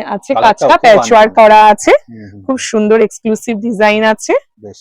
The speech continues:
Speaker 1: এই যে।
Speaker 2: ঠিক আছে।
Speaker 1: আচ্ছা।
Speaker 2: নেক্সট দেখুন একটা
Speaker 1: হ্যাঁ,
Speaker 2: টু
Speaker 1: এই
Speaker 2: পিসের
Speaker 1: যে
Speaker 2: আরেকটা
Speaker 1: সি
Speaker 2: কালেকশন।
Speaker 1: গ্রিন কালারের ওপর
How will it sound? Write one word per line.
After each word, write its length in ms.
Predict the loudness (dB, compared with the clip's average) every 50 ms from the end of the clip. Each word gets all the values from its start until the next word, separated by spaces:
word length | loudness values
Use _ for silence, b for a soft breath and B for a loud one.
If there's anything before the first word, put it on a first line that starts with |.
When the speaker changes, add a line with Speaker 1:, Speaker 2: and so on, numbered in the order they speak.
| -12
Speaker 1:
এই 140 | -10 -8 -8 -8
যে। 160 | -8 -8 -8
Speaker 2:
ঠিক 200 | -8 -8 -12 _ _
আছে। 180 | _ _ _ _ _ _ _ _ _ _ _ -14
Speaker 1:
আচ্ছা। 300 | -14 -14 -12 -8 -6 -6
Speaker 2:
নেক্সট 200 | -6 -8 _ _ _
দেখুন 220 | -18 -16 -14 -14 -14
একটা 200 | -14 -16 -18 -20 -20 _ -8
Speaker 1:
হ্যাঁ, 260 | -4 -4 -2 -2 -4 -6
Speaker 2:
টু 220 | -10 _ _ -16
Speaker 1:
এই 200 | -10 -4 -4 -2
Speaker 2:
পিসের 160 | -2 -4 -6
Speaker 1:
যে 60 | -8 -6
Speaker 2:
আরেকটা 300 | -6 -6 -8 -8 _ -12
Speaker 1:
সি 60 | -12 -8
Speaker 2:
কালেকশন। 260 | -4 -4 -4 -4 -2
Speaker 1:
গ্রিন 180 | -2 -2 -2
কালারের 440 | 0 0 0 2 2 2 2 2 2
ওপর 280 | 2 0 0 0 0